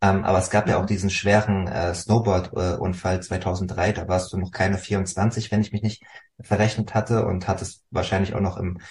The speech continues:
Speaker 1: im Einzel, äh, Ziele, da noch höher zu kommen, Richtung Top hundert, äh, bei deinem Talent. Äh, wie sehr warst du denn eigentlich körperlich in der Lage, regelmäßig Topleistungen abzurufen mit den körperlichen Voraussetzungen, die du noch hattest, äh, und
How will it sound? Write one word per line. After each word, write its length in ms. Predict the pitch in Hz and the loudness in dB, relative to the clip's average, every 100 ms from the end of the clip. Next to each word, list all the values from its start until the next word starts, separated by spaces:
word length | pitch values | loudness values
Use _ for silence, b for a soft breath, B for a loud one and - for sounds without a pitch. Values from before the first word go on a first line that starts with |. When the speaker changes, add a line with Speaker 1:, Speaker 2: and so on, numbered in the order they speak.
| B 95 | B -4
Speaker 1:
im 120 | 92 | 0
Einzel, 1160 | - 123 123 120 110 - 101 101 101 98 - - | 4 4 6 6 6 6 6 6 6 4 0 -4
äh, 20 | |
Ziele, 340 | - 123 117 | 2 4 6
da 140 | 104 101 | 6 4
noch 220 | 104 113 | 4 2
höher 220 | 120 113 | 2 2
zu 120 | 104 | -4
kommen, 260 | - 107 110 - | -2 0 0 -2
Richtung 640 | - 104 - 101 95 104 - | -4 -4 -2 -2 -2 -4 -6
Top 260 | - - | -2 0
hundert, 420 | 120 120 117 113 - B B - | 2 4 4 0 -6 B B 0
äh, 160 | 98 | 2
bei 160 | 98 98 | 4 2
deinem 440 | 95 98 107 104 | 4 4 4 2
Talent. 460 | - 101 101 120 - B B - | 0 0 4 2 0 B B -2
Äh, 120 | 90 90 | -2 2
wie 140 | 107 | 2
sehr 420 | 92 107 120 113 - | 4 4 6 4 4
warst 280 | 107 120 107 | 2 2 -2
du 60 | |
denn 180 | 101 104 | -2 -2
eigentlich 540 | - 104 107 98 - | 0 0 0 -2 -6
körperlich 800 | - 110 113 110 107 107 - - _ _ _ - | -2 0 0 0 0 0 -4 -20 _ _ _ 0
in 100 | 101 | 2
der 120 | 98 | 6
Lage, 360 | 101 113 104 | 6 6 4
regelmäßig 640 | 101 107 104 107 101 95 - | 2 4 4 2 0 -6 -4
Topleistungen 880 | - - 95 104 - 92 95 98 b b _ - | -4 0 0 -2 -4 -4 -4 -6 b b _ 2
abzurufen 1160 | 98 - - 98 101 95 - 101 95 95 - _ _ _ _ _ _ _ _ _ _ _ _ - | 2 0 -4 0 0 0 0 0 2 -2 -6 _ _ _ _ _ _ _ _ _ _ _ _ -4
mit 280 | 104 110 - | 2 4 4
den 140 | 104 | 2
körperlichen 400 | 107 104 98 98 | 4 2 2 -2
Voraussetzungen, 440 | 95 101 101 - 92 | 0 0 0 -2 -2
die 80 | |
du 100 | 92 | 0
noch 200 | 92 90 | 0 2
hattest, 480 | 110 - 95 - - | 0 0 -4 -6 -6
äh, 340 | - 92 92 87 | -2 2 2 0
und 320 | 92 90 | 0 -2